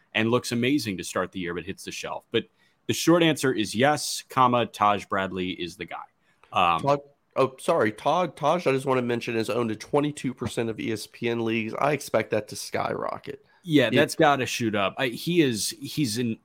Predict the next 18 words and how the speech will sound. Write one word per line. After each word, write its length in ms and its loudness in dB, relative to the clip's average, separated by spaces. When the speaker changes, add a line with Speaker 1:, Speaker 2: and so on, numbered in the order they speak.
Speaker 1:
excellent 840 -2
three 400 -2
pitch 400 -2
guy 400 -2
right 260 2
now. 400 -2
A-, 220 2
and 260 0
if 320 -4
the 80 -6
strikeout 600 4
totals 340 0
have 100 -8
told 240 0
us 160 -6
anything 440 -2
so 220 -2
far, 420 0